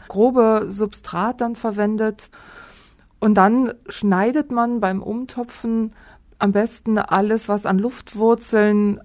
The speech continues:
eingetrocknet ist oder faulig aussieht. Das schneidet man mit einem scharfen Messer oder Schere ab. Und dann topft man die so um, dass sie in gleicher Höhe wieder im Topf stehen wie vorher. Und das war's dann eigentlich auch schon.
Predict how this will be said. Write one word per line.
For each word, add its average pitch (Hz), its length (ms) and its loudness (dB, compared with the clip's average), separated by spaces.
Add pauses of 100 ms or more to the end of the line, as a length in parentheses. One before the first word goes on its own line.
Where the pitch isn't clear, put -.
eingetrocknet 208 760 -2
ist - 280 -4
oder 190 180 0
faulig 196 540 -2
aussieht. 190 340 -2
Das 196 140 -4
schneidet 202 360 0
man 208 140 -2
mit 202 160 -2
einem 180 80 -4
scharfen 190 380 -4
Messer 196 340 -2
oder 175 160 -4
Schere 185 380 -8
ab. - 240 -6 (760)
Und 185 80 4
dann 190 200 4
topft 208 300 -6
man 202 160 4
die 196 120 2
so 185 240 0
um, 214 340 0
dass 202 260 0
sie 196 440 4
in 190 120 2
gleicher 202 360 2
Höhe 196 280 4
wieder 190 160 2
im 185 140 2
Topf 196 220 0
stehen 180 260 4
wie 170 80 2
vorher. 190 400 2
Und 190 160 0
das 196 180 -10
war's 175 240 -4
dann 196 180 0
eigentlich 151 340 -8
auch 156 80 -10
schon. 160 340 -8